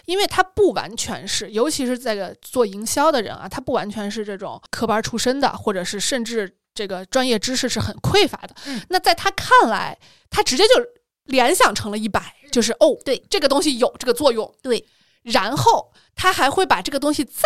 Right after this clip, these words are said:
Speaker 1: 扩大、再放大出去，宣传出去。
Speaker 2: 对。
Speaker 1: 就告诉你说，我们的因为添加了这个东西，它就有什么什么什么样的功能，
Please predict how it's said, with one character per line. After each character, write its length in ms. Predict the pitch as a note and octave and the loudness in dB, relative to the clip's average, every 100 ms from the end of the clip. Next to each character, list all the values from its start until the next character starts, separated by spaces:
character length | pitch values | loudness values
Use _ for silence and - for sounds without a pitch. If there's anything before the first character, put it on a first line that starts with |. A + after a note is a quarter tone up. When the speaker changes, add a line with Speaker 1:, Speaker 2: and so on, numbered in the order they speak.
| E5+ - | 4 2
Speaker 1:
扩 280 | - C#4 G#3 | 0 2 4
大、 220 | G#3+ E3 | 2 -4
再 380 | - - C5+ C#4+ | -4 4 4 4
放 260 | - A3 | 2 -2
大 220 | G3+ F3+ - _ | -2 -8 -12 _
出 220 | - G#3+ | -8 -8
去， 240 | - G#3 - - - | -6 -10 -12 -20 -6
宣 320 | - C#4 C#4 | 0 2 0
传 160 | B3 D#3 | -4 -10
出 140 | F#3 | -14
去。 200 | - F#3+ - | -12 -14 -6
Speaker 2:
对。 160 | A#3+ F#3 | -6 -2
Speaker 1:
就 120 | A#3 | 0
告 240 | A#3+ B3+ | 4 4
诉 80 | A3+ | 2
你 140 | G3+ E3+ | -6 -10
说， 240 | F3+ G3+ - - | -10 -10 -14 -2
我 220 | A#3+ G#3 | 2 2
们 160 | F3+ A3 | 0 -2
的 100 | A3+ | -2
因 160 | C4 | -4
为 120 | B3 | -6
添 280 | G3 - C4 | -8 -8 -4
加 140 | C4 B3 | 0 0
了 100 | G3+ | -2
这 120 | G3 | -8
个 120 | E3+ | -10
东 200 | F#3+ F#3 | -10 -6
西， 240 | - G3+ - - | -6 -8 -12 -12
它 240 | - - A#3+ | -6 -2 2
就 160 | B3 | 2
有 160 | A#3+ - | 2 0
什 160 | - B3+ | 2 4
么 80 | |
什 140 | E4+ C4+ | 4 4
么 80 | B3+ | 2
什 160 | A3+ | 2
么 60 | G#3+ | 0
样 120 | G#3 | -2
的 80 | F#3+ | -2
功 220 | G3+ G#3 | -4 -6
能， 180 | C3+ | -8